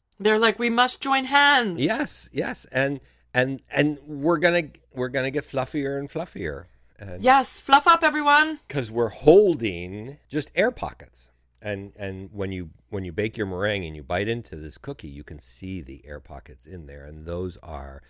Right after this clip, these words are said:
Speaker 2: the remnants of the, of the proteins.
Speaker 1: Mm-hmm.
Speaker 2: So there you go. A little science, little history, a lot of
Speaker 1: And a
Speaker 2: flavor.
Speaker 1: beautiful and delicious cookie.
Speaker 2: And cheers to the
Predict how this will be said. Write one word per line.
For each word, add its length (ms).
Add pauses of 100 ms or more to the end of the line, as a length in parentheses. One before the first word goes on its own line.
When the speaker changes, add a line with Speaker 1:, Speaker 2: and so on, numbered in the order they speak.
(200)
Speaker 2:
the 100
remnants 720
of 240
the, 240 (160)
of 160
the 80
proteins. 840 (460)
Speaker 1:
Mm-hmm. 420 (220)
Speaker 2:
So 140
there 140
you 80
go. 360 (360)
A 40
little 240
science, 760 (180)
little 240
history, 680 (220)
a 80
lot 360
of 100 (100)
Speaker 1:
And 80
a 180
Speaker 2:
flavor. 300 (120)
Speaker 1:
beautiful 460
and 180
delicious 520
cookie. 500
Speaker 2:
And 280
cheers 680
to 180
the 440